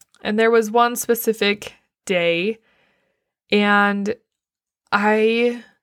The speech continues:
pinpointed that I was feeling really lonely, and I was feeling kind of dissatisfied, and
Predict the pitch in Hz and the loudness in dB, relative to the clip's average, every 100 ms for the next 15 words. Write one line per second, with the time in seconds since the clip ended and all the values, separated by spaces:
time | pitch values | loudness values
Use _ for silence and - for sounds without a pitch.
0 | _ _ _ - 262 285 - 185 185 196 | _ _ _ -4 -4 -2 -4 -2 -2 -2
1 | 185 185 - - 196 190 185 185 - 196 | -2 -2 -8 -4 2 2 2 -2 0 0
2 | 196 185 175 175 170 185 92 - - - | 2 0 0 0 -2 -4 -6 -6 -6 -8
3 | 196 _ _ _ _ _ _ _ _ 208 | -12 _ _ _ _ _ _ _ _ 0
4 | 208 208 208 202 190 - 202 196 - 220 | 2 4 2 -2 -6 -4 -4 -4 0 0
5 | 226 226 226 _ - - - 277 247 240 | 0 -4 -10 _ -16 -12 -8 -6 -2 -4
6 | - 185 175 185 - - 165 185 196 208 | 0 2 2 0 -6 -4 -2 -2 -6 -12
7 | - _ _ _ _ _ - 214 214 208 | -18 _ _ _ _ _ -4 0 2 2
8 | 208 202 | 2 -4